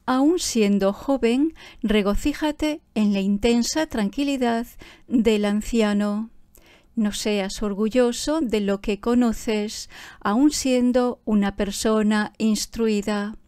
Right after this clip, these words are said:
No importa lo grande que llegue a ser tu gloria, Sé cortés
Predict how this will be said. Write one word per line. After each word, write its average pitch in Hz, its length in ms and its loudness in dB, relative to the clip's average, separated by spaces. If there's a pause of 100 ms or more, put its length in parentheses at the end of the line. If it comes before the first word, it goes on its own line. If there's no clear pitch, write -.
(720)
No 208 100 0
importa 214 520 0
lo 214 160 2
grande 202 420 0
que 202 160 -4
llegue 196 260 -2
a 196 60 -4
ser 202 340 -4
tu 208 220 -6
gloria, 233 640 0 (380)
Sé 311 220 -2
cortés 254 720 0